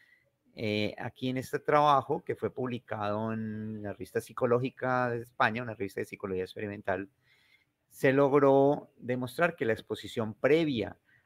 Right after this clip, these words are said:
a la interacción social facilita o mejora los niveles de autodiscriminación condicional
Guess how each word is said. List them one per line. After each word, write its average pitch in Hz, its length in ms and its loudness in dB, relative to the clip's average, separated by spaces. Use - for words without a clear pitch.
a 123 120 2
la 120 80 0
interacción 120 680 0
social 151 640 -2
facilita 131 640 2
o 147 40 2
mejora 127 440 2
los 151 180 -4
niveles 117 340 0
de 143 60 0
autodiscriminación 110 1040 -4
condicional 117 800 -4